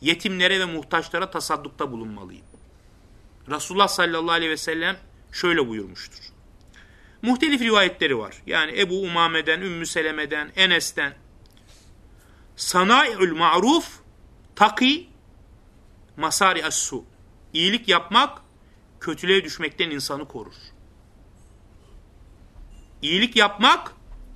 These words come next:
kötülüğe düşmekten insanı ne yapar? Korur. E, tasadduk da iyilik değil mi? İyilik. O halde demek ki tasadduk yapmak insanı kötülüğe düşmekten ne yapar? Korur. Aynı hadisin Ebu Said el-Hudri radıyallahu anh rivayetinde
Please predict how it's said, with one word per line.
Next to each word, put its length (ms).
kötülüğe 460
düşmekten 480
insanı 360
ne 40
yapar? 460
Korur. 280
E, 40
tasadduk 520
da 60
iyilik 300
değil 280
mi? 100
İyilik. 320
O 100
halde 260
demek 320
ki 260
tasadduk 500
yapmak 440
insanı 420
kötülüğe 440
düşmekten 520
ne 60
yapar? 460
Korur. 260
Aynı 260
hadisin 360
Ebu 220
Said 260
el-Hudri 420
radıyallahu 460
anh 80
rivayetinde 840